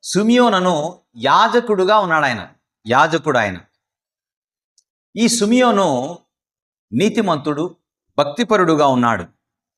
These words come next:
ఈయన ఇస్రాయేలు యొ-, ఇస్రాయేలు యొక్క ఆదరణ కొరకు కనిపెట్టువాడు,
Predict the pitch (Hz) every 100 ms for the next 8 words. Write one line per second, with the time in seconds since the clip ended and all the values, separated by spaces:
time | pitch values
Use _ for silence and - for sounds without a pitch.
0 | _ _ - 220 233 143 120 165 - _
1 | _ _ _ 143 - 269 254 254 240 226
2 | 208 175 - 151 170 233 247 247 226 220
3 | 190 196 165 131 190 226 226 208 185 175
4 | 170 _ _ - 156 202 202 170 139 107